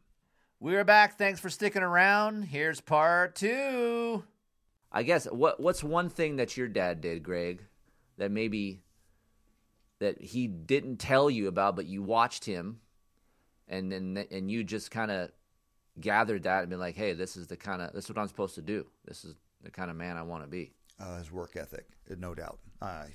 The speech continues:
Speaker 2: former Marine, he, you know, he saw action in Southeast Asia, and, uh,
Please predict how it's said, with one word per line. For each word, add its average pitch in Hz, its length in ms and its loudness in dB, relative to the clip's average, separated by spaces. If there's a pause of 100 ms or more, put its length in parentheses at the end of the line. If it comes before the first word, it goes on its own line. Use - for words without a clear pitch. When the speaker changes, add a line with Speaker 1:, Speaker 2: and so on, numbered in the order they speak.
(100)
Speaker 2:
former 98 340 -2
Marine, 87 420 -10 (280)
he, - 120 -8 (120)
you 85 60 -6
know, 52 180 -8
he - 120 -6
saw - 240 -4
action 80 380 -6
in 73 60 -10
Southeast - 520 -8
Asia, 80 480 -8 (760)
and, 87 240 -6
uh, - 140 -8